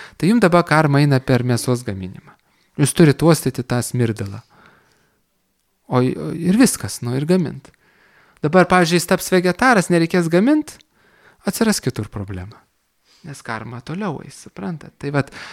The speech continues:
kai šitą dalyką suprantat, jūs tiesiog nebereik pergyvent, tiesiog reik suprast. Eina karma, jinai vis tiek kažkokiu būdu. Dabar per mėsą,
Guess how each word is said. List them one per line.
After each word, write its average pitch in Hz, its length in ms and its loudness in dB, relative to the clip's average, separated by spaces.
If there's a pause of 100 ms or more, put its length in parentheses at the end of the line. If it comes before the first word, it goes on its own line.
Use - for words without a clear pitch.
(140)
kai 143 160 0
šitą 143 380 4
dalyką 147 400 4
suprantat, 151 640 2
jūs - 140 -4 (340)
tiesiog 165 320 0
nebereik 175 400 6
pergyvent, 143 480 2
tiesiog 147 340 0
reik 147 120 0
suprast. - 500 -2
Eina 170 320 4
karma, 143 480 4
jinai 151 160 4
vis 127 100 0
tiek 156 160 2
kažkokiu 139 400 -6
būdu. 127 320 -8 (400)
Dabar 208 240 4
per 139 220 2
mėsą, 156 400 2